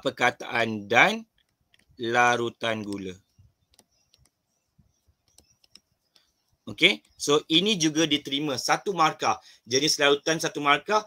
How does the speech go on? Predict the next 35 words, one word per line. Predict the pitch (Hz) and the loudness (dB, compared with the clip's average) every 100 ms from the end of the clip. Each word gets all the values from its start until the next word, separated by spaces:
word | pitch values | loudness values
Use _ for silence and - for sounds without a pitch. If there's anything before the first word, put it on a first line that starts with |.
| - | -6
sama | - - 165 196 | -4 2 2 2
juga | 156 151 | -4 0
markah | 143 143 160 156 | 0 2 0 -2
kalau | 143 135 | 0 -2
awak | 135 | -2
tulis | 139 - | -6 -4
asid | 143 156 | -2 -2
sulfurik | - 143 143 | -4 -4 -2
cair | 156 165 151 | -2 -2 -2
dan | |
juga | 135 131 123 | -4 -2 -2
larutan | 120 113 107 | -4 -8 -8
gula. | 104 98 _ _ - | -6 -8 _ _ -2
Copy | 151 - 165 165 - | -2 -2 -8 -8 -6
and | 120 113 | -8 -8
paste. | 117 101 - | -10 -8 -8
Okey, | 110 170 | -4 -2
Hanan | 139 147 180 170 | 0 0 0 -2
betul. | 147 - 120 98 _ _ | -4 -2 -4 -4 _ _
Jenis | 117 135 139 131 131 | -2 -2 0 -4 -2
larutan. | 117 117 110 104 101 | -4 -4 -6 -8 -2
Very | 117 117 117 | 0 0 -2
good, | 117 - | -8 -8
pandai. | 110 107 101 101 | -8 -6 -6 -6
Okey. | 101 165 226 - _ _ _ _ | -4 -2 -2 -6 _ _ _ _
Alright. | 110 117 117 120 113 110 | -4 -2 0 2 2 0
Haziq | 131 143 156 147 | -2 0 0 -2
Naizer | 143 151 156 180 175 | 0 0 0 -4 -4
pun | 165 | 0
very | 139 131 | 0 0
good, | 127 - | -4 -6
pandai. | 123 120 120 110 | -2 -2 -2 -2
Zawani, | 107 131 143 147 151 156 156 156 - _ _ 113 | 0 2 4 2 2 0 -2 -2 -10 _ _ -2
Afika | 127 139 - 151 | -2 -2 -2 -2
Nazri. | 151 147 139 143 156 160 | 0 -2 -2 -4 -2 -2